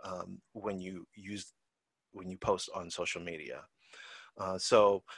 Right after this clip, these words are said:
the message, lo-, no, learn the message that you're trying to say, uh, agree on it, um, understand what your tone is or your, your, uh, your, what voice you're gonna be using when you post on social,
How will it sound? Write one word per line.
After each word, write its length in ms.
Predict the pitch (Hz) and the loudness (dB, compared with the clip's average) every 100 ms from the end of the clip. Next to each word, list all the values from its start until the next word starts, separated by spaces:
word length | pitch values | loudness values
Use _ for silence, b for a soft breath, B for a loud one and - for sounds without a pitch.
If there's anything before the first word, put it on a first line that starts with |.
| - | -4
the 60 | 110 | 6
message, 720 | 123 127 135 117 - - - _ - 107 | 8 8 4 2 0 0 -2 _ -6 2
lo-, 180 | 117 - | 2 6
no, 220 | 117 110 117 | 6 6 4
learn 500 | 110 113 117 117 110 | -4 4 6 6 4
the 80 | |
message 400 | 98 110 - 113 113 | 4 4 4 0 0
that 180 | - | 0
you're 80 | 104 | -2
trying 260 | - 107 95 | 0 0 0
to 80 | 92 | -2
say, 400 | - 85 87 - B B - | -2 -2 -2 -6 B B -6
uh, 180 | 98 95 | 0 0
agree 320 | 110 - 123 | 0 4 8
on 220 | 113 95 95 | 8 6 4
it, 180 | 92 - B B B - | 0 -4 B B B -2
um, 380 | 101 95 95 92 - _ _ _ _ _ _ - | 0 2 0 -4 -12 _ _ _ _ _ _ 0
understand 460 | 113 - 120 107 | 0 4 4 4
what 160 | 101 92 | 4 2
your 120 | 101 | 0
tone 360 | - 113 113 110 | -2 2 4 4
is 200 | 107 101 | 2 0
or 120 | 95 | -2
your, 200 | 90 92 | -4 -8
your, 400 | 95 95 92 90 | -8 -8 -8 -8
uh, 120 | 90 | -6
your, 180 | 92 92 - _ | -8 -10 -12 _
what 200 | 110 95 | -2 -2
voice 320 | - 101 101 107 | 0 0 0 -2
you're 100 | 101 | -2
gonna 160 | 101 | -4
be 100 | 98 | -6
using 380 | 95 101 98 98 | -8 -8 -6 -6
when 120 | 90 | -6
you 100 | 90 - | -8 -4
post 280 | 110 104 - | -2 -2 -2
on 100 | 95 | -4
social, 540 | - 92 - 90 90 | -4 -2 -4 -6 -8